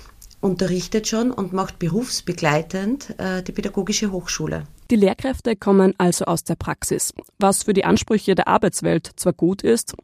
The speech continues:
Speaker 2: für die politische Bildung bringt das aber Herausforderungen. Erich Leonhardt ist Lehrer an der Berufsschule für Chemie, Grafik und gestaltende Berufe. Er beschreibt die spezielle Ausbildungssituation so.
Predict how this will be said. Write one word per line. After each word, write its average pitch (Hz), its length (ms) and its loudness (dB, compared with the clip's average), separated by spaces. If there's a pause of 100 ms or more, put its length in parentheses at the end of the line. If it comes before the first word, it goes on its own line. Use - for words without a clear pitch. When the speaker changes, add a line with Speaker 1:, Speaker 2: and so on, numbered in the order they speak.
(180)
Speaker 2:
für 202 140 0
die 196 120 0
politische 196 460 0
Bildung 180 540 4
bringt 196 320 0
das 208 140 -2
aber 160 280 0
Herausforderungen. 156 1000 0 (640)
Erich 180 320 2
Leonhardt 220 520 4
ist - 320 2
Lehrer 202 320 2
an 202 180 4
der 185 80 2
Berufsschule 180 640 2
für 175 140 0
Chemie, 190 460 6 (100)
Grafik 170 560 0
und 175 280 4
gestaltende 160 560 0
Berufe. 156 520 -2 (640)
Er 170 140 4
beschreibt - 580 -2
die 202 140 4
spezielle 190 520 0
Ausbildungssituation 175 1300 2
so. - 340 -2